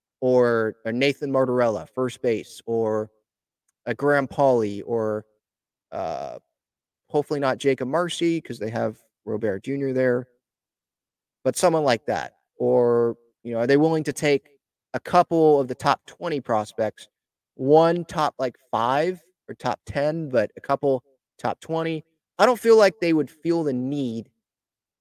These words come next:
to take on major league talent, but maybe the Padres would be like, "No, if you're giving us Eloy Jimenez, you take Matt Carpenter, or you take,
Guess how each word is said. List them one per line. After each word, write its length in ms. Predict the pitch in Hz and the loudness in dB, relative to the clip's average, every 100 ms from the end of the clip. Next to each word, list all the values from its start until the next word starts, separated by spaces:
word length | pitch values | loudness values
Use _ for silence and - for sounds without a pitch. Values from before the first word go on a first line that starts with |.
| _ _ _ | _ _ _
to 100 | 127 | -12
take 300 | - 147 139 | -2 -2 0
on 280 | 127 120 113 | -6 -4 -2
major 300 | 127 123 117 | -2 -2 -4
league 260 | 117 139 | -2 -4
talent, 360 | - 147 165 - _ _ _ - | -2 -2 0 -4 _ _ _ -2
but 200 | 135 135 | 2 4
maybe 220 | 147 151 | 4 2
the 80 | 139 | 2
Padres 420 | 143 139 135 123 | 4 4 4 0
would 100 | 120 | -2
be 140 | 127 | -2
like, 240 | 123 117 120 | 0 0 0
"No, 300 | 151 131 - _ _ _ _ _ _ _ _ - | -2 -2 -2 _ _ _ _ _ _ _ _ -6
if 160 | 117 139 | -6 0
you're 520 | 160 180 196 214 208 - | 2 4 4 2 -2 -4
giving 220 | 180 180 | -2 0
us 400 | 175 - - - - | -2 -4 -14 -16 -6
Eloy 260 | 170 160 160 | -2 0 -2
Jimenez, 720 | 170 208 165 131 135 131 - | 0 2 4 2 0 -4 -12
you 240 | 127 160 175 | -6 -6 -4
take 400 | 147 139 160 _ _ _ _ _ | 0 0 -2 _ _ _ _ _
Matt 220 | 101 117 | -10 -8
Carpenter, 540 | - 247 220 131 92 - - | -2 -2 -2 -6 -6 -10 -12
or 120 | 117 | -8
you 200 | 151 190 | -6 -6
take, 480 | - 180 170 _ | -2 -2 -2 _